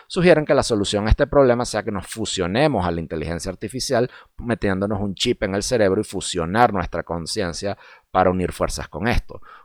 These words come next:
Por más oscuro y distópico a lo Matrix que esto suene, los miedos de Elon Musk de que la inteligencia tome el control de la humanidad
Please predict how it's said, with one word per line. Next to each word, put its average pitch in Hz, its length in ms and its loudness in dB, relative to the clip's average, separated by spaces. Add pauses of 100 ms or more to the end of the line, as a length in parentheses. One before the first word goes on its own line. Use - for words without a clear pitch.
Por 87 200 4
más 87 240 2
oscuro 101 680 8
y - 20 4
distópico 92 580 2
a - 20 4
lo 85 100 2
Matrix 85 600 2
que 76 80 -8
esto 87 240 -4
suene, 85 340 0
los 76 160 -4
miedos 87 380 0
de 113 80 2
Elon 117 200 0
Musk 107 280 -2
de 78 120 -4
que 78 100 -8
la 76 60 -4
inteligencia 78 640 -8
tome 92 280 -6
el 71 40 -10
control 76 400 -6
de 69 60 -4
la 69 80 -4
humanidad 110 440 0